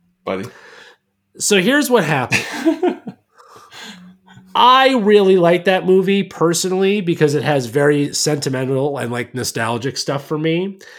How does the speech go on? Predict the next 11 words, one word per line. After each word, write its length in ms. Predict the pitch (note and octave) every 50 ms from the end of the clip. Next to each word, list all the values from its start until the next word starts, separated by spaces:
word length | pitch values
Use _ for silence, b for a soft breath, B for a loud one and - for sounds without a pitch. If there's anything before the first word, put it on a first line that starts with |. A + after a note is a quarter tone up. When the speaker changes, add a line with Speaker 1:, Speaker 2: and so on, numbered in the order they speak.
| B B B B
Speaker 2:
It's 220 | - F3 E3+ - -
not 240 | F#3+ G#3+ A3 B3
a 60 | B3+ -
particularly 800 | - A3+ F#3 - - - G3 F#3+ - F3+ F3 E3 E3 E3 D#3+
good 200 | C#3+ D#3+ E3 C#3+
movie, 300 | C3+ B2+ A#2+ A#2 A#2 B2+
and 100 | B2 B2
I've 100 | B2+ A#2
known 220 | A#2 B2 B2 A#2+ A#2
that 400 | A2+ G#2+ A2 - - - - _
forever. 540 | - - A2+ F#2+ F2 F2 F2+ F#2 B2 C#3